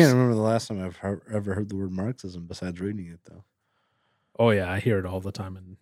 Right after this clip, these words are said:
Speaker 2: depending on the news source you listen to.
Speaker 1: Mm.
Speaker 2: So, all right,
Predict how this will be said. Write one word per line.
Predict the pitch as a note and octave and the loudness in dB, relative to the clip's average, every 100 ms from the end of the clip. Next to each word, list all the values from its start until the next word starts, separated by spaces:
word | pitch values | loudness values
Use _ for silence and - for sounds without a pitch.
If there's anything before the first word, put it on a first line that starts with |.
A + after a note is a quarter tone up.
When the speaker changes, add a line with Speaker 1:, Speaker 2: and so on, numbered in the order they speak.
| _ | _
Speaker 2:
depending | G2+ A2+ G2 | -8 -6 -4
on | F2+ | -6
the | F2 | -8
news | F2 F#2 - | -8 -8 -6
source | - F2+ E2 - | -6 -6 -8 -10
you | E2+ | -10
listen | F2+ - F#2+ | -8 -6 -6
to. | - F#2 - _ _ | -8 -10 -14 _ _
Speaker 1:
Mm. | G2+ G2 F#2 - _ _ _ _ _ _ _ _ _ _ _ _ _ _ _ _ _ | -4 -4 -6 -12 _ _ _ _ _ _ _ _ _ _ _ _ _ _ _ _ _
Speaker 2:
So, | - B2+ A#2 G#2+ G#2 _ _ _ - - _ _ _ _ _ _ _ _ _ _ - | 2 4 4 2 -2 _ _ _ -20 -20 _ _ _ _ _ _ _ _ _ _ -6
all | |
right, | G#2 | -6